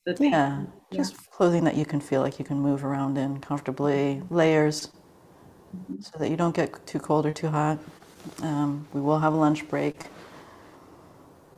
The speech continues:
Speaker 2: Um, yeah. Okay. And, uh, we're, we're not, uh, we're not here to be perfectionists. We're here to have some, discover something new about yourself and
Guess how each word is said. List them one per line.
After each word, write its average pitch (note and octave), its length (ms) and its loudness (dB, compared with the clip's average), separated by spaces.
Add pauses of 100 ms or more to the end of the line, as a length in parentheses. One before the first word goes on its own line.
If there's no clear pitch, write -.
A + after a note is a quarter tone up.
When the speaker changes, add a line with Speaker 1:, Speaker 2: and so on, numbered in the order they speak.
(360)
Speaker 2:
Um, C#3 800 -6 (380)
yeah. - 240 -2 (640)
Okay. - 280 -6 (160)
And, F#3 320 -2 (120)
uh, D#3+ 360 -2 (580)
we're, D#3+ 160 -4 (220)
we're F3+ 160 -2
not, F#3 320 -2
uh, D#3+ 280 6 (760)
we're F3 60 -4
not E3 160 0
here F#3 240 2
to F#3 120 0
be F#3+ 140 -2
perfectionists. - 960 -4 (200)
We're D#3 80 -4
here D#3 200 -4
to F3 280 -4
have F3+ 100 -4
some, - 320 0 (160)
discover F#3+ 420 8
something F#3+ 460 0 (100)
new F3 300 2
about E3+ 300 6
yourself E3 500 4
and C#3+ 180 2